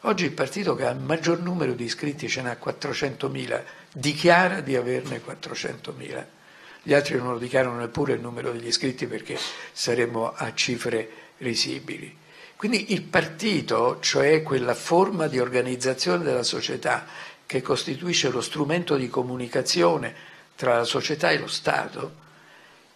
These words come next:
è a sua volta, eh, come dire, si è, per adoperare un'espressione che è stata usata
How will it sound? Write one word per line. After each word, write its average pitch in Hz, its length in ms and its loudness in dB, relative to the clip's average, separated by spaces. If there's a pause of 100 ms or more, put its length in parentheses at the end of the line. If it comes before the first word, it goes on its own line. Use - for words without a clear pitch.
è 170 300 6
a 160 80 0
sua - 240 0
volta, 165 680 2
eh, 123 260 0
come 120 300 -6
dire, 123 500 -2
si - 180 0
è, 123 280 2
per 117 180 -4
adoperare 120 480 0
un'espressione 123 760 0
che 123 100 -6
è - 40 -6
stata - 300 -2
usata - 560 0